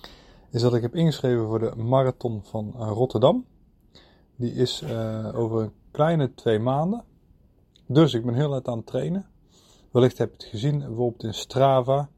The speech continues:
Als je Strava hebt, eh, volg me, H R D L P N. En ik heb de nieuwe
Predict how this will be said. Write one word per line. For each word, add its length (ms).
Als 180
je 60
Strava 520
hebt, 280
eh, 180
volg 380
me, 360
H 460
R 100
D 280
L 120
P 120
N. 340
En 420
ik 180
heb 240
de 160
nieuwe 440